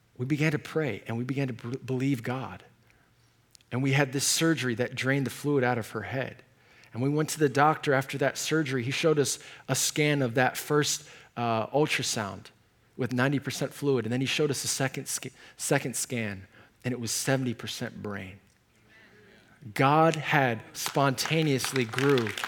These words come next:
brain cells. And I'll never forget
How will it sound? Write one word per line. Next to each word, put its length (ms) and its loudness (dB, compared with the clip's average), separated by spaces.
brain 260 4
cells. 640 -2
And 80 -2
I'll 60 0
never 240 4
forget 540 4